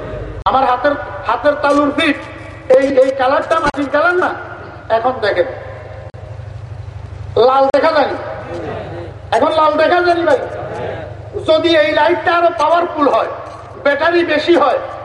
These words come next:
যদি বাল্ব যদি আরো বেশি ভোল্ট, ভোল্টের হয় এবং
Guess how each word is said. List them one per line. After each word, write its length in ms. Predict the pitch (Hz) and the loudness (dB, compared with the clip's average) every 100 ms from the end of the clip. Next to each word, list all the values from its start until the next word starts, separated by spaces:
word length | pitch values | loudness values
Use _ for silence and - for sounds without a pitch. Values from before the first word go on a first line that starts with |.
| - - - - | -14 -16 -16 -6
যদি 220 | 302 302 311 | -2 0 0
বাল্ব 360 | 269 269 330 330 349 | 2 2 2 0 0
যদি 200 | 349 349 | 4 4
আরো 140 | 330 330 | 4 2
বেশি 320 | 320 349 359 | 0 2 4
ভোল্ট, 460 | 339 330 - - | 4 2 -2 -4
ভোল্টের 400 | 320 339 339 339 | 2 2 4 2
হয় 260 | 285 285 240 - - - - - | 4 2 0 -4 -12 -14 -16 -2
এবং 320 | 262 277 339 | 0 2 2